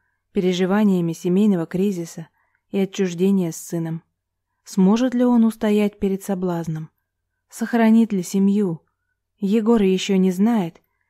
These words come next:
какой сюрприз приготовила ему судьба. Случайная встреча.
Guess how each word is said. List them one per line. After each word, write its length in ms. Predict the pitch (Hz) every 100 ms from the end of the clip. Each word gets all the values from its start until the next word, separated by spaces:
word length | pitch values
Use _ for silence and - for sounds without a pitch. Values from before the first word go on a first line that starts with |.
| _
какой 340 | - 170 175
сюрприз 540 | 165 170 160 190 220 -
приготовила 640 | - 160 160 - 160 165
ему 280 | 165 165 190
судьба. 500 | - 165 151 151 - _ _ _ _ _ _ _ _ _ _ _ _ _ _ _
Случайная 800 | - 220 208 214 226 254 247 240
встреча. 600 | - 185 175 170 170 165